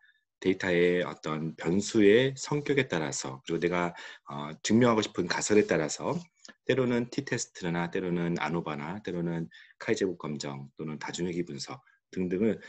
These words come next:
선택할 수가 있겠죠. 그래서 데이터를 보고 선택하는 법에 대해서 오늘 가장 중요하게 강의합니다. 어, 에스피에스에스를 저희가 활용하겠지만 사스나 또는 R로 해도 상관없어요. 요즘은 엑셀로도 할 수가 있기 때문에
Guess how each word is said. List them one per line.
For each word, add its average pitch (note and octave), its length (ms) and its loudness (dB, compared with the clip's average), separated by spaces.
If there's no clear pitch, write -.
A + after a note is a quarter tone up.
선택할 - 460 -4
수가 - 220 0
있겠죠. - 400 -6
그래서 D#2 300 -4
데이터를 A2+ 480 6
보고 F2+ 160 -2
선택하는 G2 500 0
법에 D#2+ 220 2
대해서 G2 720 -4
오늘 D#2 160 -8
가장 D2+ 340 -8
중요하게 E2+ 460 -4
강의합니다. C3 580 -10
어, D2+ 140 -6
에스피에스에스를 G#2 1300 6
저희가 D#2+ 400 -2
활용하겠지만 A2+ 720 2
사스나 G#2 720 2
또는 F2 220 0
R로 F2+ 320 -2
해도 G2+ 140 -6
상관없어요. F2+ 720 -8
요즘은 F2+ 300 -4
엑셀로도 F#2 420 -2
할 F2+ 60 -6
수가 - 200 -10
있기 - 140 -14
때문에 D#2 480 -6